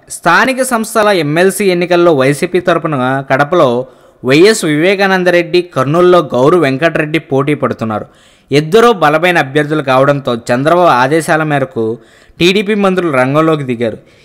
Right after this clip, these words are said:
ఇప్పటికే కడపలో వైసీపీకి చెందిన స్థానిక సంస్థల ప్రజాప్రతినిధులను బెదిరిస్తూ, కిడ్నాపులు చేస్తూ, వారిని సమాధాన భేద దండోపాయాలతో లొంగదీసుకుని టీడీపీ అభ్యర్థికి ఓట్లు వేసేలా కుట్రలు చేస్తున్నారు. తాజాగా కర్నూలు బరిలో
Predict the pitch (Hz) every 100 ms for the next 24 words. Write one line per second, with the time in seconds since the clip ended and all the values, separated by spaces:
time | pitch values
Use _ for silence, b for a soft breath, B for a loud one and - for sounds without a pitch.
0 | b 143 - 240 226 240 240 180 180 220
1 | 214 160 170 185 220 214 214 202 202 190
2 | 196 185 - 151 175 190 190 175 - 175
3 | 165 147 175 175 156 156 160 156 131 120
4 | 120 127 139 156 - 151 147 151 B B
5 | B - 139 131 170 180 180 175 160 156
6 | - 160 143 139 151 151 143 147 139 165
7 | 160 135 151 170 143 139 160 175 139 143
8 | 165 165 165 156 147 143 127 127 139 151
9 | 160 - 143 135 143 - b b b -
10 | 190 226 226 220 180 160 180 175 165 156
11 | 127 143 175 190 170 160 165 160 - 131
12 | 147 147 123 117 113 104 104 b b b
13 | b _ 156 208 240 277 269 277 233 165
14 | 202 233 190 185 190 190